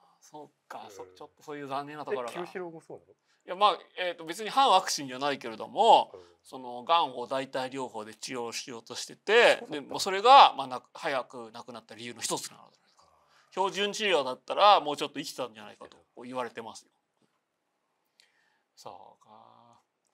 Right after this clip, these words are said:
Speaker 1: あ、僕はスピルバンじゃなくて、
Speaker 2: ジャスピオン。
Speaker 1: あの、ジャスピオンがね、
Speaker 2: うん。
Speaker 1: 好きなんですよ。
Speaker 2: 新作はどうなってるんですかね。
Speaker 1: どうなんでしょう。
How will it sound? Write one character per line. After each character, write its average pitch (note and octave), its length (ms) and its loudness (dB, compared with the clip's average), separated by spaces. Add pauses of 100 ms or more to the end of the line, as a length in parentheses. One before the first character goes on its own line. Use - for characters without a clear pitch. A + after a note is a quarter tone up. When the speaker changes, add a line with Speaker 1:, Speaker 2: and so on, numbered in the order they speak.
(220)
Speaker 1:
あ、 - 80 -14
僕 G3+ 160 -2
は G#3 80 4
ス - 140 -6
ピ C#4+ 120 -10
ル E4 120 -2
バ G3 180 6
ン C#3+ 60 -10
じ B2 80 -8
ゃ A#2+ 60 -6
な B2 140 -12
く - 120 -20
て、 D#3+ 680 0
Speaker 2:
ジ - 80 -16
ャ F#2+ 60 -14
ス - 60 -20
ピ - 40 -20
オ - 40 -18
ン。 - 40 -12
Speaker 1:
あ - 40 -8
の、 G2+ 100 -8
ジ C#3 80 -6
ャ C3+ 60 -2
ス - 180 -10
ピ F4+ 120 0
オ G#3+ 120 8
ン A#2+ 60 -4
が A2 100 -12
ね、 G#2+ 80 -10
Speaker 2:
う - 60 -14
ん。 - 20 -20
Speaker 1:
好 - 20 -20
き - 220 -20
な G#2 80 -20
ん - 40 -20
で - 60 -20
す - 100 -20
よ。 C3 60 -14
Speaker 2:
新 A#2+ 80 -16
作 C3+ 220 -8
は A#2+ 80 -6
ど C3 120 -8
う C#3+ 40 -6
な A#2 80 -8
っ - 20 -20
て - 160 -20
る F2+ 80 -20
ん - 60 -20
で - 60 -20
す - 100 -20
か - 80 -10
ね。 C3+ 100 -14 (480)
Speaker 1:
ど C#3 120 -10
う - 20 -6
な A2 120 -10
ん G#2 60 -20
で G2+ 60 -20
し - 100 -20
ょ - 40 -20 (340)
う。 - 20 -20